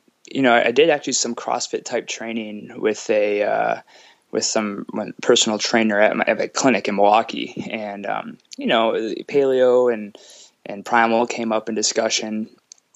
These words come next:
So I started digging, um, a little bit more research into it online and came across Mark's Daily Apple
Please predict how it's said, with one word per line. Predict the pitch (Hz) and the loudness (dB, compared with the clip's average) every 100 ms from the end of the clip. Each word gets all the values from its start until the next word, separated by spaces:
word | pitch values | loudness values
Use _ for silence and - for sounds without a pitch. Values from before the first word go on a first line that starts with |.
| - - | -8 -4
So | - 120 | 2 2
I | |
started | 143 131 113 | 4 2 2
digging, | 120 117 113 113 110 | -4 -6 -8 -10 -8
um, | 107 104 107 110 113 _ _ | -8 -8 -12 -18 -20 _ _
a | - | -8
little | 120 110 | -4 -4
bit | 98 | -4
more | 107 | -6
research | 104 110 - 110 - | -6 -6 -4 -4 -6
into | 110 107 107 | -6 -4 -2
it | |
online | 104 107 104 101 104 104 | -2 -2 -4 -4 -4 -8
and | 104 | -10
came | 104 | -10
across | 110 - - - | -4 -2 0 2
Mark's | 98 - | 2 2
Daily | 98 95 | 2 4
Apple | 110 135 151 143 | 6 6 4 2